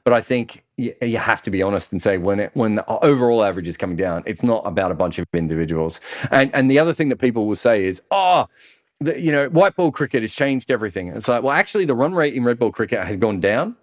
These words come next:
from, from five or ten years ago. The other thing about the whole white ball thing, um, is that look at the guys who are playing Test cricket.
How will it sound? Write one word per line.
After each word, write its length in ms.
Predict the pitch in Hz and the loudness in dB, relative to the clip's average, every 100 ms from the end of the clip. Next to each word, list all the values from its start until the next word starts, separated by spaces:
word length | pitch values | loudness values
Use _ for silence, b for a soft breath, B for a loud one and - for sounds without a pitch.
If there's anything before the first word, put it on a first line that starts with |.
| _ | _
from, 500 | - - 104 98 101 | -12 -2 -2 -2 -4
from 260 | 113 101 | -4 -4
five 300 | 87 107 104 | 0 2 0
or 40 | 98 | 0
ten 160 | 104 | -4
years 180 | 98 98 | -4 -4
ago. 240 | 107 131 170 B B B B B _ _ _ _ - | 0 -2 -2 B B B B B _ _ _ _ -8
The 160 | 127 123 | 2 2
other 240 | 147 160 | 4 0
thing 240 | - 120 113 | -2 -4 -4
about 380 | 110 110 107 | -2 -2 0
the 100 | 110 | -4
whole 180 | 95 117 | 0 -2
white 280 | 95 117 123 | 2 0 2
ball 180 | 110 92 | -2 -2
thing, 460 | - 87 82 87 _ | -4 -4 -4 -8 _
um, 360 | 110 104 101 98 - | -4 -2 -2 -6 -2
is 200 | 131 110 | -2 2
that 200 | 113 123 _ - | 0 0 _ -8
look 260 | 143 208 | -2 0
at 120 | 453 - | 0 -2
the 60 | |
guys 400 | 123 127 123 156 | 2 2 4 0
who 160 | - 113 | 0 0
are 400 | 143 190 147 107 _ _ 151 156 _ - | 2 2 0 -2 _ _ -18 -18 _ -4
playing 320 | 139 135 131 | 0 2 2
Test 240 | - 156 | 2 0
cricket. 320 | - 143 92 | 0 -2 -2